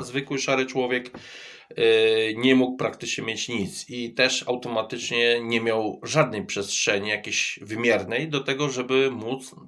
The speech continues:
żeby mógł nastąpić rozwój. A, e, ów ci magnaci, co dysponowali praktycznie całą pozostałą przestrzenią, e,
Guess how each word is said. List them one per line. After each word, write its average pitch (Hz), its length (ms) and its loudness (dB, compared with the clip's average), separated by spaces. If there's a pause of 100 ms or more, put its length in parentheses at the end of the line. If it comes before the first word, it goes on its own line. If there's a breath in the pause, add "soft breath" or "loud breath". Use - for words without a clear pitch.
żeby 113 340 -8
mógł 151 380 0
nastąpić 139 600 -2
rozwój. 107 440 0 (880 loud breath)
A, 117 680 4
e, 107 720 -2
ów 165 440 4
ci 151 200 0
magnaci, 135 760 4
co 131 140 -4
dysponowali 123 680 0
praktycznie 120 460 -4
całą 123 380 4
pozostałą 113 560 2
przestrzenią, 110 720 -2 (1200)
e, 113 60 -8